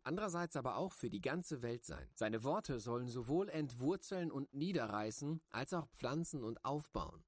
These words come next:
Anders gesagt, er wird Israel anklagen und vor Gottes Gericht warnen, aber auch eine Botschaft voller Hoffnung für die Zukunft bringen. So bekommen wir schon zu Beginn eine perfekte Zusammenfassung der Kapitel eins bis vierundzwanzig.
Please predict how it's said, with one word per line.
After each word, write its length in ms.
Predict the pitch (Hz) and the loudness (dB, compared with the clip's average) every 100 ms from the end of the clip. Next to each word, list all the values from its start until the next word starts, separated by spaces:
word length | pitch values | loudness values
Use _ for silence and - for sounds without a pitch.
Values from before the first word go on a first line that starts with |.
| - | -4
Anders 320 | - 233 - | -2 0 0
gesagt, 440 | - 135 190 - | 0 0 -4 -4
er 160 | - 120 | -4 -2
wird 200 | 185 220 | -2 -2
Israel 440 | 180 185 143 143 | -2 -2 -2 -2
anklagen 600 | - 156 - 107 76 78 | -2 -2 -2 -2 -2 -6
und 140 | 62 92 | -8 -4
vor 200 | 123 120 | -2 0
Gottes 280 | 120 110 | 0 -2
Gericht 400 | - 117 175 - | -2 0 0 -2
warnen, 400 | - 98 120 165 185 - - - | -2 0 0 -2 -4 -14 -20 -6
aber 220 | 107 120 | -2 0
auch 160 | 180 180 | -2 0
eine 220 | 151 143 | 0 0
Botschaft 520 | 123 127 - 98 - | 0 -2 -2 -2 -4
voller 360 | - 113 107 107 | 0 2 0 -2
Hoffnung 400 | 143 - 104 101 | -6 -4 -4 -2
für 160 | - | -2
die 120 | 101 | -2
Zukunft 540 | 95 - 107 76 87 - | -2 -4 -6 -6 -8 -8
bringen. 340 | - 69 65 - - | -6 -6 -8 -12 -2
So 140 | 160 | 0
bekommen 340 | 208 - 226 | 2 0 0
wir 120 | 214 180 | 0 0
schon 180 | 165 151 | 0 -2
zu 140 | 156 | 0
Beginn 360 | 147 151 214 151 | 0 2 2 0
eine 220 | 95 104 | 0 -4
perfekte 480 | 110 - 175 - 160 | -6 -4 -4 -4 -4
Zusammenfassung 800 | 143 120 139 135 110 104 123 117 | -2 -2 -2 -2 -2 -4 -4 -4
der 80 | |
Kapitel 400 | 110 104 107 104 - | -4 -4 -4 -2 -2
eins 320 | 95 - - | -2 -2 -4
bis 200 | 123 - | -4 -4
vierundzwanzig. 720 | 123 110 180 117 117 - - | -2 -2 -2 -4 -4 -4 -8